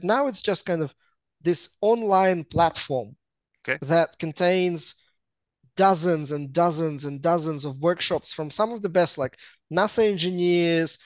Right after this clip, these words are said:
Speaker 1: Stanford professors, you know, m-,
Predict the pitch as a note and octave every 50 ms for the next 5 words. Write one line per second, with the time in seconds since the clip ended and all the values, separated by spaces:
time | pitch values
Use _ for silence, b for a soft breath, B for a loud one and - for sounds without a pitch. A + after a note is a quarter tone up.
0 | b b b b - - - G3+ G#3 G#3+ G3+ - G#3 F3 - - F3 - - E3+
1 | D#3+ D3 - - E3+ E3 D#3+ D#3+ D#3 D#3 D#3 D#3 D3 - - - b b b b
2 | b b _ _ _ - E3 E3 D#3 D3+ - _ _ - F3 E3+